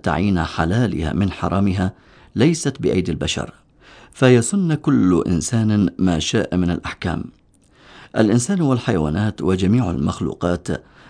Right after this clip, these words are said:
لها خالق واحد هو الله سبحانه وتعالى، وهو فقط من يملك ناصيتها. بل إن أي استغلال للموارد الطبيعية،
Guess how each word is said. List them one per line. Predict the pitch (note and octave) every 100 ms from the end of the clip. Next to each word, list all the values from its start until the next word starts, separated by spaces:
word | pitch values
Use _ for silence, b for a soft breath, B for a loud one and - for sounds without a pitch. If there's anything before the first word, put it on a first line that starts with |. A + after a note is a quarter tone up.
| -
لها | G#2+ G#2 F#2+
خالق | - D#3 C3 -
واحد | F2+ C2+ F#2+ F#2+ E2+ F2+ E2+ -
هو | G2+ G2
الله | C#2 G#2 A2 G#2
سبحانه | - - G#2 E2 D#2+
وتعالى، | D#2+ C#2 D2+ G1+ - B B B B B
وهو | - F2 A#1+
فقط | - E2+ G#2 G#2 - B B
من | G#2+ G2+
يملك | F2+ A#2+ C#3+ G#2+ A2+ F#2 E2 -
ناصيتها. | G#2 G#2+ - F2 - D#2+ D#2+ - _ _ _ _ B B B -
بل | G2+
إن | - A#2+
أي | - F#3 E3
استغلال | B2+ - F#2 G2 A#2+
للموارد | G2+ E2 F2+ F2 D2+ G2 G#2+
الطبيعية، | F2+ D#2+ F#2 D#2+ D#2 C2+ C#2+